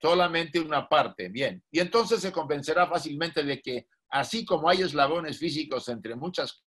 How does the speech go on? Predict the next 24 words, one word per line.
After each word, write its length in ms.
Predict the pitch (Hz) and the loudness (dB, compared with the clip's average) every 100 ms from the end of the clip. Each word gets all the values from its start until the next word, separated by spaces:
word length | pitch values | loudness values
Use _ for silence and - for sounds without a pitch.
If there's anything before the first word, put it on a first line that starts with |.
| _ | _
clases, 540 | 143 151 135 143 - _ _ _ - | -2 -2 -4 -10 -12 _ _ _ -2
asimismo 840 | 143 - - 180 180 156 160 160 | -2 -2 -6 -2 -2 -2 2 4
hay 180 | 170 170 | 4 4
dominios 840 | 147 147 165 175 170 165 - - _ _ | 0 0 -4 -4 -4 -6 -8 -16 _ _
determinados 680 | 151 151 143 139 147 208 - | 0 2 0 2 4 4 2
en 120 | 139 | -2
donde 240 | 131 127 131 | -2 -2 2
la 100 | 120 | 2
evolución 400 | 117 123 175 160 | 2 -2 -2 0
astral 320 | - 156 151 | 0 0 0
se 80 | 139 | -2
sumerge 460 | 127 135 147 151 | -4 -2 0 -2
en 80 | 143 | -2
la 120 | 117 | -6
física. 500 | - 117 - - _ - - _ _ _ _ _ _ _ _ _ _ _ | -6 -10 -10 -16 _ -16 -16 _ _ _ _ _ _ _ _ _ _ _
Por 120 | _ | _
supuesto, 580 | - 104 117 - - - _ _ _ _ _ _ - | -14 -2 2 2 0 -16 _ _ _ _ _ _ -10
eh, 400 | 117 104 101 _ _ _ _ _ _ | -6 -6 -10 _ _ _ _ _ _
nos 180 | 139 131 | -6 -4
lleva 500 | 123 156 156 156 156 - | 4 6 6 4 2 0
a 180 | 135 | -4
especular, 840 | 120 - - 120 123 127 123 104 - _ | -4 -8 -8 -6 0 2 2 0 -10 _
pero 180 | 113 110 | -8 -2
bueno 380 | 131 95 - | -2 -2 -8